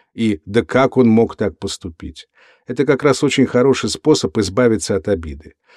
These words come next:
Пожмите плечами, скажите себе: «Ну что ж, моя модель стереотипов оказалась в этом кластере для этого человека недостаточно точной.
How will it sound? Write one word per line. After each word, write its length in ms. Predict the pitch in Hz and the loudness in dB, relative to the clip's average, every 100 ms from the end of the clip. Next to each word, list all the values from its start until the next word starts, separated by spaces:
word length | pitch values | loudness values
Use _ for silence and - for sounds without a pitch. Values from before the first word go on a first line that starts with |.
| _ | _
Пожмите 400 | - 135 202 220 | 0 4 4 2
плечами, 640 | 127 120 - 151 165 147 - _ _ | 0 -2 2 2 4 2 0 _ _
скажите 460 | - 123 123 120 | -2 2 2 -2
себе: 360 | - 127 110 107 | -2 -2 2 2
«Ну 140 | 120 | 2
что 200 | 160 - | 0 -2
ж, 140 | 73 - _ _ | -10 -12 _ _
моя 220 | - 190 208 | -2 2 4
модель 360 | 113 101 180 | 4 4 2
стереотипов 720 | 190 - 107 98 - 180 196 - | 2 2 2 2 2 0 0 -2
оказалась 540 | - 104 139 196 - | 0 2 4 4 4
в 80 | 131 | -2
этом 200 | 170 156 | -2 -2
кластере 520 | 107 139 160 190 180 | 2 2 2 0 -2
для 140 | 127 120 | 2 2
этого 320 | 160 160 151 | 2 0 -2
человека 500 | - 107 117 165 160 | -2 0 2 2 2
недостаточно 800 | 123 101 95 - 185 113 - 85 | 2 2 -2 -2 -2 -4 -4 -6
точной. 460 | - 147 - 131 | -4 -4 0 -2